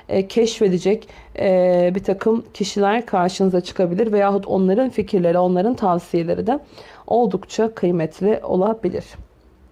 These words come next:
Sonrasında retro, e, Merkür artık Koç burcundan ayrılıp ne yapıyor? Balık burcuna gidiliyor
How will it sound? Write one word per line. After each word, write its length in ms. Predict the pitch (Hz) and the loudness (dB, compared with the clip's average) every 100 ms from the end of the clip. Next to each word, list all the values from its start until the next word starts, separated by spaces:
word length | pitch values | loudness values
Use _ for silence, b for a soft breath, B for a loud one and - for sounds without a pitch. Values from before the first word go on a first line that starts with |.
| - _ _ _ _ - B B B B B B | -20 _ _ _ _ -20 B B B B B B
Sonrasında 960 | - 427 330 240 - 190 196 262 277 - | -2 2 2 2 0 2 4 2 2 2
retro, 680 | 233 262 262 226 226 233 - | 2 2 0 0 2 2 0
e, 360 | 202 202 196 196 | 2 4 4 4
Merkür 640 | 196 214 220 220 180 185 | 2 2 0 0 0 0
artık 540 | - 170 - - - - | 0 -2 -4 -10 -12 -8
Koç 340 | - 175 - | -4 -4 -2
burcundan 580 | 190 202 208 214 214 220 | 0 2 2 4 4 2
ayrılıp 580 | 214 220 220 226 - - | 2 2 2 -2 -4 -2
ne 60 | |
yapıyor? 420 | 214 175 - 214 185 | 0 0 0 0 0
Balık 280 | 175 175 | -2 -2
burcuna 320 | 180 175 175 170 | -2 -2 -2 -2
gidiliyor 600 | 180 180 - - 107 | -2 -4 -2 -2 -2